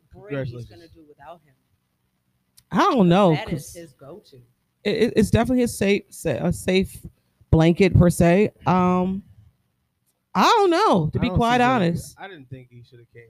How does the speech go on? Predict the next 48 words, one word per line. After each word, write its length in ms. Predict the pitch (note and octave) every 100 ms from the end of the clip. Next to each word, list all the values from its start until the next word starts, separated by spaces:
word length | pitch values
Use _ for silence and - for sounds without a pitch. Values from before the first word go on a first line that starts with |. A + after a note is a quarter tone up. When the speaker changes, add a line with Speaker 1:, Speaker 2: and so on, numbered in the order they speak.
| A2+
Speaker 2:
back, 240 | B2 B2 _ _ _ _ _ _ _
but 300 | - D3+ D3+ _
it's 120 | C3+
not 160 | D3 D3
my 120 | C#3+
career. 520 | _ C#3 C#3 C3+ C3 C3 _ _ _ _
Speaker 3:
Uh, 40 | F3+
yeah, 260 | G3 D#2+
I, 260 | F#3+ - -
I 20 |
just 220 | B3 C#4
don't 220 | D4 C#4+ -
think, 320 | C#4 C#4 -
like, 140 | A#3+
Speaker 2:
You 60 | A#3+
Speaker 3:
when 100 | A#3
Speaker 2:
wanna 40 | B3
Speaker 3:
you 60 |
Speaker 2:
go 60 | C4+
Speaker 3:
get 100 | C4+
Speaker 2:
out 40 | -
Speaker 3:
to 40 |
Speaker 2:
like 60 | A#3+
Speaker 3:
that 160 | A3+
Speaker 2:
that, 80 | -
Speaker 3:
age, 260 | C4 C4 A3
Speaker 2:
though? 100 | A#3
Speaker 3:
you 160 | F#3+
don't 200 | C#4+ C#4+ G3+
Speaker 2:
Yeah. 40 |
Speaker 3:
wanna 260 | G#3+ C#4 C#4
do 240 | G3+ A3
O 160 | - F#3
T 300 | F3+ F#3+ D#3+ - -
As. 160 | - - _ _ _ -
You 120 | A#3+
don't 160 | D4 A#3+
wanna 200 | G#3 D4
do 140 | A#3+
training 400 | F#3+ F#3+ D3+ C3+
camp. 280 | - - - -
You 140 | G#3+
just 180 | C#4+ -
wanna 300 | B3+ B3+ A3+
go, 160 | G3 A#3 -
"Coach, 340 | C4 D4 - _ _ _ _
I'm 180 | G#3+ C#4+
here." 440 | D4 E4+ D4+ C#4+